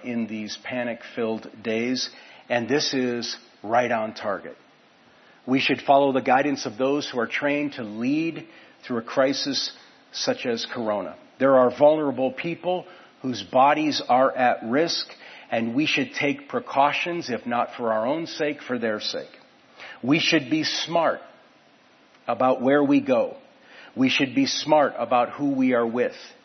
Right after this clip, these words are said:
And those who are especially susceptible should do whatever it takes to remain healthy and safe. And at the same time, faith in Jesus sometimes stretches us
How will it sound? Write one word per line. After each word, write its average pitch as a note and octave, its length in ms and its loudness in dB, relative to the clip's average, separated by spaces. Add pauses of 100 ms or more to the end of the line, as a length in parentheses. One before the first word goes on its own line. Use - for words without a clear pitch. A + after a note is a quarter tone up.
(540)
And B2+ 140 2
those F3 360 8
who E3+ 120 4
are C#3+ 180 8
especially E3+ 760 2
susceptible D#3 800 0
should B2 280 -6
do C3+ 120 0
whatever C3 480 2
it E3 120 -6
takes D3 400 -4
to C#3 100 -6
remain A#2+ 520 -4 (340)
healthy C3+ 520 0
and A#2 220 -4
safe. G#2+ 400 -6 (460)
And C3+ 180 0
at D#3 320 2
the E3 80 -6
same D#3 440 -2
time, A2+ 420 -4 (540)
faith F3 280 6
in E3+ 160 0
Jesus C3+ 720 -4 (240)
sometimes E3+ 840 0 (100)
stretches C#3+ 560 -2
us C#3+ 320 0